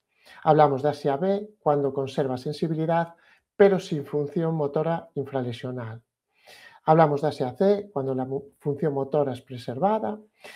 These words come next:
y es mayor al cincuenta por ciento de los músculos infralesionales, con una fuerza menor a tres de cinco, es decir, no vence la fuerza de la gravedad. Hablamos de Asia D cuando la función motora está preservada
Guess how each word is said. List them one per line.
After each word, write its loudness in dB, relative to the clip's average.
y 2
es 2
mayor 0
al -2
cincuenta -4
por -6
ciento -2
de 2
los -2
músculos -8
infralesionales, -4
con -2
una -2
fuerza -4
menor 0
a 0
tres -2
de -6
cinco, -6
es -4
decir, 2
no 0
vence 0
la -4
fuerza -4
de -2
la -6
gravedad. -6
Hablamos 6
de 2
Asia 2
D 0
cuando 4
la 4
función -2
motora -2
está -6
preservada -2